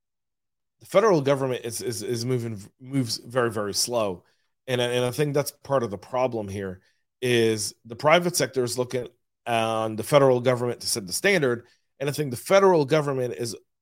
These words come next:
in over its head here. I think they understand what the S B O M is in general, but I, but I really do think they need private industry to come in and kinda give a few examples so that they can pick one. Um, and, and then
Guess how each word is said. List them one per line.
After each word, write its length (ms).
in 140
over 300
its 140
head 200
here. 280
I 320
think 160
they 180
understand 960
what 160
the 120
S 160
B 200
O 100
M 220
is 540
in 100
general, 540
but 260
I, 40
but 160
I 60
really 340
do 220
think 340
they 160
need 420
private 400
industry 460
to 60
come 260
in 140
and 120
kinda 240
give 240
a 60
few 460
examples 580
so 160
that 120
they 120
can 180
pick 280
one. 260
Um, 420
and, 160
and 200
then 260